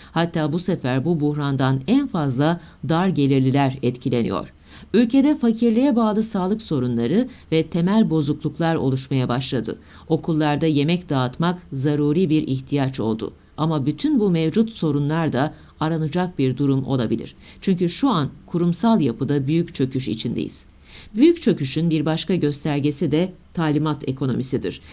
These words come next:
Talimatla her şeyi düzenleyeceğini, her istediğini yapacağını düşünmek büyük yıkım getirir. Bunu bin dokuz yüz doksan üç yılında Tansu Çiller denedi. Hatta bunu şu anda inek piyasası yaşıyor.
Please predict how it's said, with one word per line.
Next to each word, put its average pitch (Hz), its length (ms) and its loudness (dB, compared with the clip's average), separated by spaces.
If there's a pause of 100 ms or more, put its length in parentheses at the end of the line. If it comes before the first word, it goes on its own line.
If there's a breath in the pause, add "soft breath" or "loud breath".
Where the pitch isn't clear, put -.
(160 loud breath)
Talimatla 156 600 0
her 208 240 0
şeyi 185 480 0 (180)
düzenleyeceğini, 135 920 0 (180 loud breath)
her 214 220 2
istediğini 196 560 2
yapacağını 156 600 0
düşünmek 135 520 0 (220 soft breath)
büyük 214 340 4
yıkım 135 320 0
getirir. 113 460 -4 (280 soft breath)
Bunu 160 400 0
bin 151 140 0
dokuz 151 280 0
yüz 131 140 0
doksan 139 320 0
üç 175 200 -2
yılında 131 420 -2
Tansu 131 360 -4
Çiller 120 480 -2
denedi. 107 360 -4 (600 loud breath)
Hatta 262 420 2
bunu 247 200 2
şu 262 200 0
anda 165 320 2
inek 175 400 0
piyasası 139 460 -2
yaşıyor. 120 520 -2